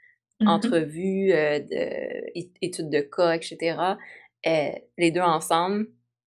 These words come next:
Speaker 2: ça permet de, de faire un, un portrait vraiment concret et complet
Speaker 1: Complet,
Speaker 2: de
Speaker 1: ouais.
Speaker 2: OK. C'est très, très, très intéressant. Donc, euh, j'ai bien hâte de, de vous suivre sur ce, ce projet-là qui, euh, qui vient vraiment, j'en comprends, euh, rébon-, répondre à,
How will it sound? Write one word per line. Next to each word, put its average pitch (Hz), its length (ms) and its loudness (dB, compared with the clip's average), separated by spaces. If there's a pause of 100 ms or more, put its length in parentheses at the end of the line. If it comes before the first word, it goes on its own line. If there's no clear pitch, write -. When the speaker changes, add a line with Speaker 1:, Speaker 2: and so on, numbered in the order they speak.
(220)
Speaker 2:
ça 156 180 0
permet 160 440 0
de, 160 280 2
de 160 80 2
faire 165 280 4
un, 156 200 -2
un 165 100 0
portrait 175 440 0
vraiment 165 400 -2 (380)
concret 180 640 0
et 180 120 -2
complet 160 540 2
Speaker 1:
Complet, 214 180 4
Speaker 2:
de 196 60 2
Speaker 1:
ouais. 165 180 -4 (560)
Speaker 2:
OK. 185 600 -4 (440)
C'est 170 220 -6
très, 254 280 4
très, 214 180 -2
très 208 260 -2
intéressant. 175 680 -2 (100)
Donc, 160 160 -4
euh, 165 100 4
j'ai 175 120 -2
bien 185 200 4
hâte 202 200 2
de, 170 240 0
de 185 100 0
vous 190 180 -6
suivre 214 340 -4
sur - 160 -8
ce, 175 240 2
ce 175 140 -4
projet-là 180 680 2
qui, 165 400 -6
euh, 143 140 -2 (1160)
qui 170 160 -8
vient 160 400 4
vraiment, 151 400 2
j'en 156 140 0
comprends, 165 540 0
euh, 156 80 2
rébon-, 190 440 2
répondre 269 440 0
à, - 200 -4